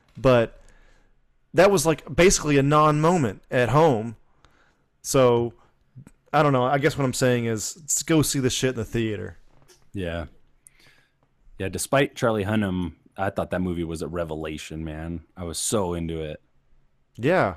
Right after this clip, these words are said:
Speaker 1: I mean, it, we
Speaker 2: Yeah.
Speaker 1: don't, you just don't get that kind, I mean, the only
Speaker 2: Yeah.
Speaker 1: thing we get is, we get 'em separately. We get, uh, Hollywood covers of Godzilla and then Hollywood covers of Transformers.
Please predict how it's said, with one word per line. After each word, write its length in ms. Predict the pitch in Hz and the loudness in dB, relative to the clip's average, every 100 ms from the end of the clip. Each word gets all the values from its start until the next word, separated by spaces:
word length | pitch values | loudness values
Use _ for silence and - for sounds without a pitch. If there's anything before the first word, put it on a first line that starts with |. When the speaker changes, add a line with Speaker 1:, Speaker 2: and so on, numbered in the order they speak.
| - | -6
Speaker 1:
I 100 | 127 | -2
mean, 160 | 147 156 | -2 -2
it, 140 | 170 | -4
we 140 | 160 | -4
Speaker 2:
Yeah. 60 | 156 | 2
Speaker 1:
don't, 180 | 214 196 | 2 2
you 60 | |
just 140 | 202 214 | -2 0
don't 240 | 214 160 | 0 0
get 300 | 151 190 - 143 | 0 0 0 0
that 340 | 175 - - | 0 -2 -14
kind, 240 | - 165 - | -6 -4 -4
I 40 | 160 | -4
mean, 140 | 170 | -2
the 100 | 170 | 0
only 100 | 190 | 0
Speaker 2:
Yeah. 60 | 196 | -2
Speaker 1:
thing 100 | 180 | -4
we 100 | 170 | -4
get 360 | 143 208 202 - | 0 2 0 0
is, 380 | 170 165 143 - - - - - - - - | 2 2 0 -6 -12 -20 -20 -20 -20 -18 -2
we 100 | 160 | 2
get 120 | 220 202 | 4 4
'em 100 | 143 | 4
separately. 500 | - 233 165 131 107 | 4 4 2 -2 0
We 140 | 127 | 0
get, 360 | 117 151 139 - - _ _ _ _ 139 | 4 2 2 -4 -20 _ _ _ _ -2
uh, 100 | 139 - | 0 0
Hollywood 440 | 165 190 180 160 | 4 4 4 2
covers 400 | - 170 156 120 | 2 4 4 0
of 220 | 113 104 | -2 -2
Godzilla 760 | 120 135 120 113 196 143 135 151 - 147 | 2 2 2 4 4 6 4 0 -8 -2
and 120 | 143 | 0
then 80 | 123 | 2
Hollywood 440 | 156 170 156 143 | 0 0 0 -2
covers 460 | - 156 156 147 - | 0 0 0 -4 -2
of 400 | 151 120 - - | -4 -4 -8 -8
Transformers. 1120 | - 214 202 - 127 117 101 92 92 - | -2 0 0 -2 -2 -4 -4 -8 -10 -12